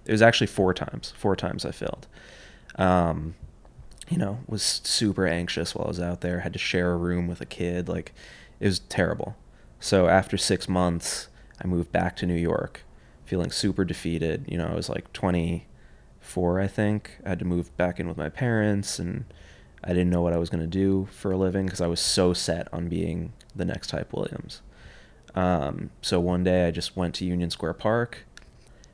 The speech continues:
was sitting there, was just, like, kinda figuring out what I was gonna do with my life. And, uh, while I was thinking, I saw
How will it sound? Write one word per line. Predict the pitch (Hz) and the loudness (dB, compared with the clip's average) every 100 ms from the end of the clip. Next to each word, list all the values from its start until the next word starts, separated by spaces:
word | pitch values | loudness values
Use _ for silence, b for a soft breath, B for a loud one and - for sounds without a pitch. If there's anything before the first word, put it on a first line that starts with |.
| B - | B -10
was | - | -4
sitting | - 104 101 101 | 2 4 6 6
there, | 98 98 98 98 - | 6 6 4 0 -10
was | 101 - | -12 -8
just, | - | -6
like, | - - - - - - b b b - - | -6 -6 -10 -20 -20 -20 b b b -20 -12
kinda | - 92 87 - | 0 0 2 -4
figuring | - - 95 90 87 | -8 0 2 4 2
out | 85 - | 0 0
what | 87 | 0
I | |
was | 85 | 0
gonna | 90 87 | -2 -2
do | 85 98 | 2 2
with | 98 | 2
my | 98 | 0
life. | 95 95 98 98 - - B B B B - - | 4 4 2 0 -12 -20 B B B B -20 -2
And, | 92 90 90 85 85 | 2 2 2 0 0
uh, | 87 85 85 | 2 2 0
while | 90 92 | 2 4
I | 92 | 4
was | 90 - | 4 0
thinking, | 98 104 98 87 85 | -2 -2 -2 -2 -2
I | 87 | -6
saw | - - 90 90 87 | -6 -2 -2 0 -2